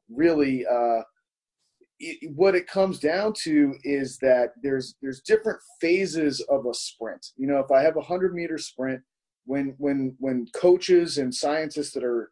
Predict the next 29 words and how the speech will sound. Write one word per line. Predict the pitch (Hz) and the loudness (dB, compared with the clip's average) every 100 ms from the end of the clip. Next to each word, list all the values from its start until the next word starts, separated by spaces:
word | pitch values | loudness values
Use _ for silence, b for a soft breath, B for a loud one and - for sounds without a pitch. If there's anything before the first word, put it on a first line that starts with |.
| - | -8
that | 127 | -6
are | 120 | -2
really | 143 151 | 0 0
good | - 143 | 2 0
at | 123 | 0
analyzing | 123 147 143 123 120 117 | -2 0 4 4 2 -8
this | 110 | -10
stuff, | 127 - | -10 -8
when | 120 | -8
they | 113 - | -8 -2
talk | 170 214 | 0 2
about | - 143 131 - | 2 4 4 2
breaking | 139 143 131 | -2 -2 -4
down | 120 127 | -2 -2
a | 117 | -4
hundred | 127 123 | -10 -10
meter | 117 - | -12 -14
sprint, | - 196 180 _ b b - | -6 -2 -4 _ b b 0
they | 143 | 0
divide | 139 143 156 165 | 2 4 6 4
it | 143 | 2
into | 135 127 | -6 -8
different | 120 139 127 110 | -8 -8 -8 -8
segments. | - 123 104 85 - - _ _ - | -2 -2 -4 -16 -20 -20 _ _ -12
You | 131 | -4
kinda | 170 170 | -2 0
have | 156 151 135 | 0 0 2
the | 127 | 0
start | - - - 165 208 | 0 -6 2 4 4